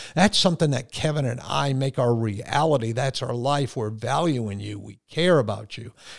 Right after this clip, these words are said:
We love you. That's why we're on here doing this, right? "Let nothing be done through strife or vainglory, but in lowliness." That, that lowliness is,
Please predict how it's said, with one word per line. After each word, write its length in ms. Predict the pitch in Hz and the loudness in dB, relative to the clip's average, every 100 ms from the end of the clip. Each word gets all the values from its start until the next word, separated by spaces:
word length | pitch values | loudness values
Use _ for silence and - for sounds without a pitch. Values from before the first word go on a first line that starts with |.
| - | -2
We 240 | 110 110 | 0 2
love 420 | 104 117 160 185 | 2 6 6 6
you. 180 | 117 - | 2 -4
That's 280 | 104 127 - | -4 -4 -2
why 160 | 135 | 0
we're 160 | 135 131 | 0 0
on 180 | 135 135 | 0 0
here 220 | 107 127 | 2 0
doing 320 | 107 135 131 | 0 0 0
this, 240 | 110 98 - | -2 -4 -4
right? 260 | 98 104 - - - | -6 -8 -16 -20 0
"Let 240 | 143 147 139 | 2 4 4
nothing 400 | 143 160 175 139 | 2 4 2 2
be 140 | 120 | -2
done 360 | 107 135 160 143 | 0 2 2 0
through 220 | - 117 | -4 -4
strife 480 | - - 143 147 131 | -4 2 2 2 0
or 80 | |
vainglory, 840 | 117 127 131 120 117 139 156 117 107 | -2 0 0 -2 -2 -2 -2 -2 -4
but 240 | 113 117 | -4 -2
in 120 | 131 | 0
lowliness." 800 | 117 113 123 208 170 110 113 117 | 2 2 4 6 4 2 -2 -4
That, 180 | 139 117 - - - | -2 -4 -6 -20 -4
that 180 | 147 120 | -2 4
lowliness 640 | 131 202 170 123 127 120 | 8 8 8 4 2 0
is, 120 | 127 | -4